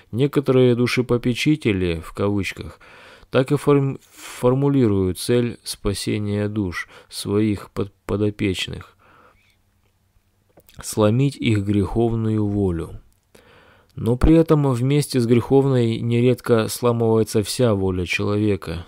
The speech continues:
доверившегося подобного рода дух-, духовному руководителю. <clears throat>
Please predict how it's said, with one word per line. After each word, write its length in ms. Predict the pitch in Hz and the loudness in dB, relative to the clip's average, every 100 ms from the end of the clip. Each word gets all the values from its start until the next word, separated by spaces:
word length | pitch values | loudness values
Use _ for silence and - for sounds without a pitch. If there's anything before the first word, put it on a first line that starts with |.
| - | -10
доверившегося 880 | 95 117 131 127 - 113 113 - 101 | -2 0 0 0 -4 -2 -2 -2 -4
подобного 600 | 104 110 104 107 101 101 | 0 0 0 0 2 2
рода 220 | 113 107 | 2 0
дух-, 320 | 95 101 90 | -2 -6 -6
духовному 600 | - 117 - 113 113 113 117 | -6 -6 0 -2 -2 -6 -4
руководителю. 840 | 104 101 104 104 110 104 87 85 80 | -4 0 0 0 0 -4 -6 -10 -12
<clears throat> 60 | - | -18